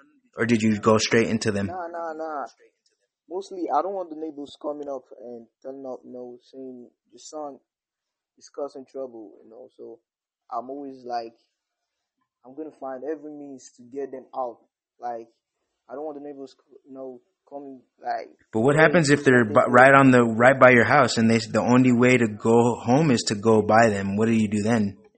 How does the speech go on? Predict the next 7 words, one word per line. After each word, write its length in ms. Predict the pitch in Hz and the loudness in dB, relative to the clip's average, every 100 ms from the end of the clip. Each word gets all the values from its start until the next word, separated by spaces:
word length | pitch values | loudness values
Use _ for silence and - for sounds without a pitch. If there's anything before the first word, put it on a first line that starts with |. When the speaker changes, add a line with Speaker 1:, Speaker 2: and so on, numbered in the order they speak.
| _ - _ _ _ _ _ _ _ _ 120 _ _ _ 135 | _ -20 _ _ _ _ _ _ _ _ _ _ _ _ -20
Speaker 2:
Then 180 | 139 127 | -18 -14
I'll 140 | 131 | -14
just 160 | 143 151 | -14 -14
be 60 | 147 | -8
like, 340 | 139 120 120 _ _ _ _ _ _ _ _ _ _ | -8 -8 -12 _ _ _ _ _ _ _ _ _ _
I 40 | |
don't 200 | 147 165 | -18 -18